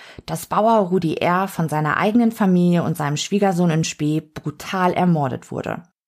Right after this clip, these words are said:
Aber ihnen fehlen jegliche Beweise für ihre Hypothese. Also bleibt den Ermittlern nur eine Möglichkeit. Sie müssen die Verdächtigen dazu bringen, freiwillig ihre Tat zu gestehen.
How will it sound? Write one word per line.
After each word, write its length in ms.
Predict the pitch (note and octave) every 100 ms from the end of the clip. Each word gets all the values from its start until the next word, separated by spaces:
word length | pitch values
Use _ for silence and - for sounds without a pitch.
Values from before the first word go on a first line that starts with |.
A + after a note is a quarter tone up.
| _ _ _ _ -
Aber 200 | D#3 D#3+
ihnen 200 | F3 E3+
fehlen 360 | E3+ F3 D#3+ D#3+
jegliche 520 | F#3 B3 C4+ B3+ A#3+
Beweise 480 | A#3 A#3 G3+ C3+ C3
für 220 | - D#3+
ihre 260 | D3 C#3+
Hypothese. 680 | C3+ C3+ C3+ - B2 A#2 - - _ _ _ _
Also 260 | F#3+ A#3+ C4+
bleibt 240 | G#3+ G#3+
den 80 | G3
Ermittlern 540 | C#3+ E3 E3+ G3+ F#3+
nur 180 | F#3+ -
eine 220 | F#3+ C#3+
Möglichkeit. 680 | A#2+ A#2 C3+ - C3+ B2 A#2 _ _ _ _ -
Sie 140 | F3+
müssen 260 | F3+ F3+ F#3+
die 80 |
Verdächtigen 580 | E3+ F3+ C#3+ C#3+ F3 E3+
dazu 340 | D#3+ D#3+ F3 E3+
bringen, 560 | A#3+ F#3+ F3 B3 - _
freiwillig 760 | - - C4 F#3 D#3 C3 -
ihre 200 | A2 C3
Tat 280 | - - -
zu 140 | -
gestehen. 580 | - - - - - -